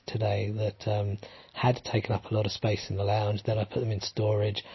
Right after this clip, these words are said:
but then they basically take up the whole storage room. Um,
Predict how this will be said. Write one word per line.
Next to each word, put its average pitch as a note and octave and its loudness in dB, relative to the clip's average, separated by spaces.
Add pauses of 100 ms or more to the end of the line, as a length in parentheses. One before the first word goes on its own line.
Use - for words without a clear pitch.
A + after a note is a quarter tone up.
(260)
but G#2 0
then G#2 4
they G2+ 2
basically G2+ 0
take - 0
up - 0
the G#2 0
whole G2 4
storage G#2 0
room. G2+ 2 (440)
Um, A2 4